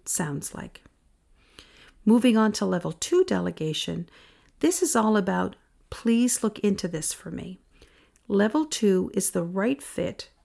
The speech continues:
whenever you find yourself in a place where you're not ready to make a decision about what action to take because typically you need more information. You also know you have an employee who can offer support by doing some initial research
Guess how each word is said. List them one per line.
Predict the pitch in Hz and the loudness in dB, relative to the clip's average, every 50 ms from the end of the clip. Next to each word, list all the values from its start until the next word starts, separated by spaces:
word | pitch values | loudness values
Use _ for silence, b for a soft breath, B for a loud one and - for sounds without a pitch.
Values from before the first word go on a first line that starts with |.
| _ - | _ 0
whenever | 202 196 202 220 226 269 | 2 2 2 2 4 2
you | 254 262 247 | 4 2 2
find | - - - 208 196 196 202 - | 0 0 0 0 2 2 0 0
yourself | 208 196 - - 190 185 185 - - | -2 -2 -2 -2 -2 -2 -2 -2 -4
in | 185 185 | -4 -4
a | - - - | -6 -6 -4
place | - 190 180 185 - - - | -2 -2 0 0 -2 -4 -4
where | - 175 170 170 170 B B B B B B B | -2 -2 -2 -2 -4 B B B B B B B
you're | - 185 180 | 0 0 2
not | 180 190 220 - - | 2 2 0 0 0
ready | 220 214 208 226 240 | 2 2 2 2 2
to | 233 - 226 | 2 2 2
make | 214 214 220 - | 2 2 0 -2
a | 240 - | -2 -2
decision | 240 - - 220 202 190 - 190 180 | 0 0 0 0 0 0 0 -2 -2
about | 180 175 175 170 - | -2 -2 -4 -4 -4
what | - - - 175 | -4 -4 -2 -2
action | 175 185 - - - 220 | -2 -2 -2 -2 -2 -2
to | 196 196 | -2 -2
take | - - - 170 165 - - _ - | -6 -6 -6 -6 -6 -6 -8 _ -8
because | 226 220 - - 247 233 214 - - - _ _ _ _ _ _ - | -6 -4 -2 -2 0 0 0 -2 -6 -8 _ _ _ _ _ _ -6
typically | - 302 294 311 302 - - 285 269 | -4 -2 -2 -2 -2 -2 0 2 2
you | 254 247 226 | 4 6 6
need | 220 233 233 220 | 6 6 4 4
more | 220 214 208 208 | 4 4 4 4
information. | 202 196 196 - - 190 180 170 170 165 - - - - - - _ _ B B B B B B B B B B B | 4 2 2 -2 -4 -4 -2 -2 -2 -2 -4 -6 -8 -8 -10 -14 _ _ B B B B B B B B B B B
You | - 214 226 - - | 0 0 0 2 2
also | 202 226 285 330 - - - 196 180 | 2 4 4 4 2 2 2 2 2
know | 170 165 165 165 165 | 2 0 0 0 0
you | 175 185 175 | 0 0 0
have | 160 190 185 - 190 | 0 -2 -2 -2 0
an | 190 | 0
employee | 190 180 - - - 202 196 190 170 165 165 175 226 262 - | 0 -2 -2 -4 -2 0 0 2 0 0 -2 -2 -2 -2 0
who | - 196 | 0 0
can | - - 214 - | 0 0 -4 -2
offer | 170 185 185 - - 202 | -2 -2 -2 -2 -4 -6
support | - - 190 - - 196 180 - | -4 -6 -6 -2 -2 -2 -2 -2
by | - 170 | -4 -4
doing | 175 170 202 208 220 240 247 | -2 0 2 2 4 4 2
some | 240 - - 214 202 | 2 0 0 2 2
initial | 196 185 190 185 - - 185 185 180 | 2 2 0 0 -2 -4 -6 -2 2
research | 190 214 254 - - - 160 156 165 - - - | 2 2 2 2 0 -2 -4 -6 -6 -8 -10 -10